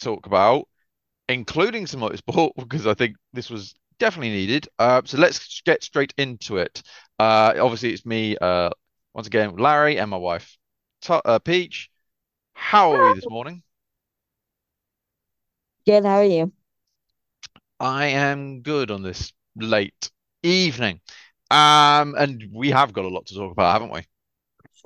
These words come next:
Speaker 2: Mm-hmm.
Speaker 1: So, let's talk about the mo-, go, we're gonna go a bit into motorsport because I wanna talk about this. I need to talk about this, which was of,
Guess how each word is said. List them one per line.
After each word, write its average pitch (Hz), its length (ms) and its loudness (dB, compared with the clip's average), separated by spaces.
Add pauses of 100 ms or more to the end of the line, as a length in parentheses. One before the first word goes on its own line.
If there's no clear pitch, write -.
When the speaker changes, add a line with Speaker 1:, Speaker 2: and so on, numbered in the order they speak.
(200)
Speaker 2:
Mm-hmm. 190 340 2 (680)
Speaker 1:
So, 135 280 0 (500)
let's 247 180 4
talk 302 140 -2
about 240 300 2
the 165 260 -2
mo-, 151 260 -6
go, 156 160 -4
we're 147 140 -10
gonna 233 160 -4
go 247 240 -6
a 208 40 -10
bit 185 120 -6
into 147 100 -4
motorsport 107 480 -4
because 135 300 -2 (100)
I 226 140 8
wanna 160 200 6
talk 123 180 0
about 92 200 2
this. - 100 -14
I 147 180 6
need 123 560 -6
to 110 100 -16
talk 110 200 -6
about 95 200 -2
this, - 240 -12
which 147 240 -2
was 139 320 -2 (360)
of, 202 200 0